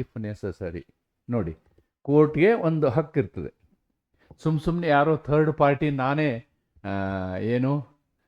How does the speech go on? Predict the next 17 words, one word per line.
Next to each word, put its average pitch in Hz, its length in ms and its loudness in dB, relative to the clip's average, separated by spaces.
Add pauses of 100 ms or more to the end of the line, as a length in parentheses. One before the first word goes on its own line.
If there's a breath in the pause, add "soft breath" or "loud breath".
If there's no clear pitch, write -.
(200)
ನೆಕ್ಸ್ಟ್ 123 280 -2
ಫ್ರೆಂಡ್ 156 280 0
ಅಂತ 143 160 0
ಹೇಳಿ 147 180 0
ಕೇಸ್ 147 320 -4
ಹಾಕುವಂತಹ 143 520 -4
ಸಾಧ್ಯತೆಗಳಿರುವ 123 840 -2
ಅಗತ್ಯವಿದ್ರೆ 143 640 0
ಅವ್ರು 147 160 4
ಏನ್ 147 100 0
ಮಾಡ್ತಾರೆ? 151 640 0 (220)
ವೆಚ್ಚದ 151 520 4
ಭದ್ರತೆಯನ್ನು 147 680 2
ತೆಗೆದುಕೊಳ್ತಾರೆ. - 880 -6
They 98 140 -4
will 98 160 -6
take 185 360 -2